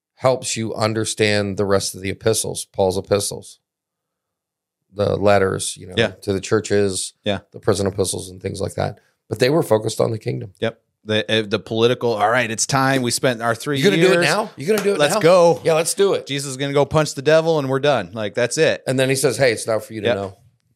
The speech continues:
Speaker 2: It's not, he
Speaker 1: What?
Speaker 2: said, "It is not for you to know the times or seasons that the Father has fixed by his own authority, but," and here's where Acts one gets really, really good.
Speaker 1: Yeah.
Speaker 2: "But you will receive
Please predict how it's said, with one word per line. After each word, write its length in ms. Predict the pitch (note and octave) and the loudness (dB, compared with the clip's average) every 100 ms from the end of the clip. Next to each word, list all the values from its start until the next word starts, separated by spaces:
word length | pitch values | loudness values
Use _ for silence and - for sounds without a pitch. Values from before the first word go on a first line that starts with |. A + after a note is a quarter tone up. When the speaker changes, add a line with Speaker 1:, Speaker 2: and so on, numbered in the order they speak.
| _ | _
Speaker 2:
It's 140 | - | -8
not, 240 | B2+ B2 - _ | -2 -2 -4 _
he 80 | - | 0
Speaker 1:
What? 100 | D#3+ | 2
Speaker 2:
said, 180 | A2+ - | 2 0
"It 120 | A#2 | 0
is 120 | A#2+ A2 | 2 2
not 180 | D3 C#3+ | 0 0
for 80 | |
you 100 | D3 | -2
to 60 | D3 | 0
know 180 | C3+ C3 | 2 0
the 80 | A2+ | 0
times 380 | A2+ G2+ F#2+ | 0 0 -2
or 40 | F#2+ | -8
seasons 460 | - G2+ F#2 F#2+ | -8 -8 -6 -8
that 180 | - F#2+ | -4 -4
the 60 | F#2+ | -4
Father 340 | - F#2+ F#2 | -2 0 0
has 180 | F#2+ - | -2 -6
fixed 300 | - F#2 - | -6 -6 -4
by 140 | F2+ | -4
his 180 | G2 F#2+ | -4 -4
own 160 | F#2+ G2 | -6 -8
authority, 460 | F#2 G2+ F2+ F2 | -8 -6 -4 -4
but," 580 | E2+ F2+ B2+ D#3 A2 - _ | -8 -2 4 4 4 -2 _
and 160 | G2 | -12
here's 280 | F#2+ F#2+ F#2 | -10 -10 -10
where 380 | G2 E2+ F2 - _ _ | -10 -10 -10 -12 _ _
Acts 280 | D#2+ F2 - | -10 -10 -12
one 240 | F2+ E2+ | -12 -12
gets 240 | D#2+ F2+ - | -12 -14 -14
really, 380 | F2+ F2 D#2+ C2+ | -12 -10 -10 -10
really 320 | C#2 A#1+ G1+ | -12 -14 -14
good. 220 | G1+ - | -16 -6
Speaker 1:
Yeah. 300 | D3 A#2 F#2+ - _ _ _ | -2 0 -2 -6 _ _ _
Speaker 2:
"But 280 | B2 A2 G2+ | 0 0 -4
you 520 | C3 F#3 G#3 G#3+ G#3+ | 0 2 4 2 0
will 260 | E3 C3+ C3 | 2 4 4
receive 1080 | A2+ G#2 - - F3+ F3+ F3+ F3 E3+ D3+ | 2 0 -4 -4 -2 -2 -2 -4 -6 -10